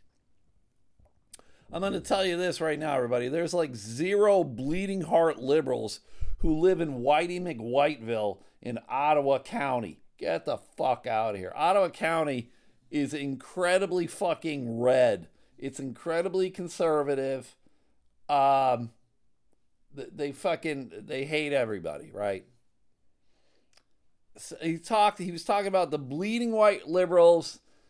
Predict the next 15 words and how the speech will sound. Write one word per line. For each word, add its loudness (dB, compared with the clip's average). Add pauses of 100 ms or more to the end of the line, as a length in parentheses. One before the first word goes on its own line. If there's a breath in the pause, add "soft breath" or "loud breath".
(140)
something -8
about 0
low-income 2
housing. -4 (680)
And -4
I'm, -4
like, 0
going, 2
"What 4
are 0
you -4
fucking -4
talking -4
about, -2
man?" -6